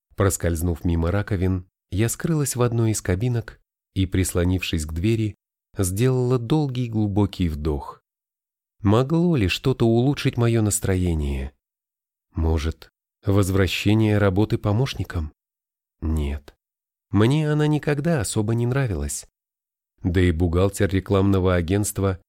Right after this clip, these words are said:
и мой непосредственный начальник своим поведением каждый день нарывался на иск о сексуальных домогательствах.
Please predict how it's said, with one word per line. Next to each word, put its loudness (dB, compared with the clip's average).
и 4
мой 4
непосредственный 0
начальник 0
своим 2
поведением 0
каждый -2
день -2
нарывался 2
на 2
иск -4
о 0
сексуальных 0
домогательствах. -4